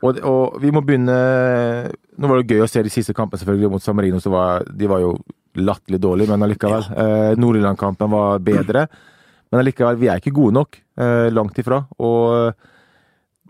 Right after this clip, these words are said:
Speaker 1: vi må begynne å endre ting. Noen, i for-, forbundet så må vi begynne å modernisere oss litt,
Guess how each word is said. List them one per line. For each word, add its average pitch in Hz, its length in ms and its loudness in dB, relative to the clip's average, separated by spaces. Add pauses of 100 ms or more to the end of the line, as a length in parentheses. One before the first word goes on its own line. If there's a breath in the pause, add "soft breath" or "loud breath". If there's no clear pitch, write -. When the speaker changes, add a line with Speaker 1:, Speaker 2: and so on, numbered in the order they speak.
Speaker 1:
vi 131 160 2
må 120 180 4
begynne 101 360 0
å - 80 -10
endre 95 260 0
ting. 101 160 -2 (320)
Noen, 123 300 0
i 123 60 -4
for-, 135 200 -2 (320)
forbundet 131 400 0
så 104 60 -6
må 113 100 0
vi 120 80 2
begynne 104 220 4
å - 40 0
modernisere 101 520 2
oss 87 80 -10
litt, 98 380 0